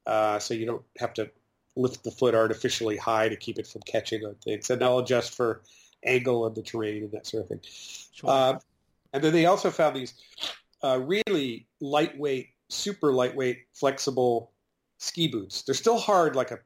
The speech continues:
Speaker 1: like a ski boot, not like a, a snowboarding boot or, or a, a cross-country boot.
Speaker 2: Sure.
Speaker 1: But they're much lighter and slimmer than,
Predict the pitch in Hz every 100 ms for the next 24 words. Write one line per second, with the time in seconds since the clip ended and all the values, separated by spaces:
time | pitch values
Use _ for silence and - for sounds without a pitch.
0 | - 123 127 - 147 117 104 127 - 123
1 | 123 117 110 104 - _ _ _ _ -
2 | 113 107 107 139 123 123 117 107 117 113
3 | 110 107 104 107 107 101 101 - _ _
4 | _ _ - 107 107 127 113 131 123 113
5 | 98 - _ _ - 110 - _ - 117
6 | 104 - 139 127 139 135 151 170 - 151
7 | 143 139 131 120 - 147 139 127 117 107
8 | _ _ _ _ 120 120 117 113